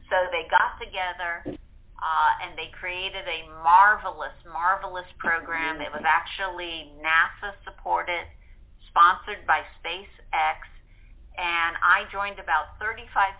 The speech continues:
people from across the United States and the world in participating in a very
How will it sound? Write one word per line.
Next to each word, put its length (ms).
people 420
from 160
across 540
the 80
United 420
States 300
and 360
the 160
world 640
in 140
participating 1080
in 100
a 160
very 420